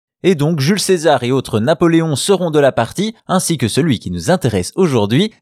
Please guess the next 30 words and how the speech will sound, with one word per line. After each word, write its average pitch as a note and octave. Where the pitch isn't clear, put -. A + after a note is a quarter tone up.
Gandhi, D3
figure C3
incontournable C3+
de C#3
la D#3+
lutte C3+
pour F#2+
l'indépendance G#2
de A#2+
l'Inde C3+
et G3
symbole C#3
de G2
pacifisme. E3+
Cela E3
se D3
traduit A2
d'ailleurs A2+
dans F3
le D#3
jeu C#3
par C3+
sa -
sympathie F3+
et G#2
son F2+
attrait F#3+
pour A2+
la F2
science. -